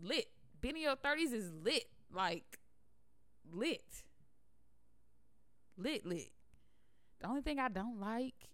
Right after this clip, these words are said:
and this ain't even got nothing to do with being in your thirties.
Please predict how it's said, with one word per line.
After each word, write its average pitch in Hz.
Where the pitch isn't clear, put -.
and 185
this 330
ain't 190
even 185
got 185
nothing 196
to 226
do 226
with 208
being 233
in 233
your 247
thirties. 269